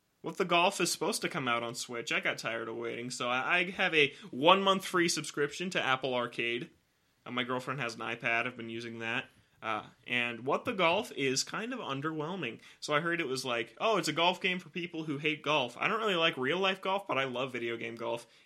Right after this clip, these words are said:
and this is really not that at all. It's really short, like, twenty-second levels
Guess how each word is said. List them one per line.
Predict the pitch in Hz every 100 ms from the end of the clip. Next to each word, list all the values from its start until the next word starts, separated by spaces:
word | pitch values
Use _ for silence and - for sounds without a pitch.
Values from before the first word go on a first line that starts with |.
| -
and | 131
this | 131
is | 123
really | 113 113 113
not | 110 113 -
that | - 110 -
at | 120
all. | - 117 123 - - - -
It's | 143 135 - - - _ _ _ _ _ -
really | 160 190 214 208 190
short, | - 175 156 151
like, | 131 120 117 - _ _ _ _ -
twenty-second | - 127 127 120 123 135 117 123 127 113
levels | 120 117 127 139